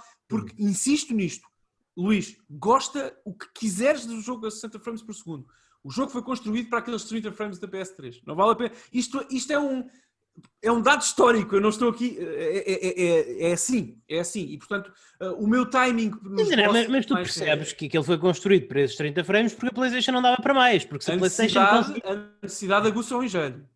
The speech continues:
Speaker 1: nunca te esqueças, não há,
Speaker 2: Sim.
Speaker 1: não é por aí, isso aí, eh, eu só estou, eu não, repara, Luís, eu só, eu só,
Speaker 2: Por
Speaker 1: eu só
Speaker 2: exemplo,
Speaker 1: dei, eu só
Speaker 2: podemos
Speaker 1: estou a debitar
Speaker 2: falar
Speaker 1: dados históricos, eu não estou a dar opinião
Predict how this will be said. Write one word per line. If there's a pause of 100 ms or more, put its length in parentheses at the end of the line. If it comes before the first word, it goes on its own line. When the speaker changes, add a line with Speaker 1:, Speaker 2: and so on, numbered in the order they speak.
(140)
Speaker 1:
nunca
te
esqueças,
não
há,
Speaker 2:
Sim.
Speaker 1:
não
é
por
aí,
isso
aí, (420)
eh,
eu
só
estou,
eu
não,
repara,
Luís, (200)
eu
só,
eu
só,
Speaker 2:
Por
Speaker 1:
eu
só
Speaker 2:
exemplo,
Speaker 1:
dei,
eu
só
Speaker 2:
podemos
Speaker 1:
estou
a
debitar
Speaker 2:
falar
Speaker 1:
dados
históricos,
eu
não
estou
a
dar
opinião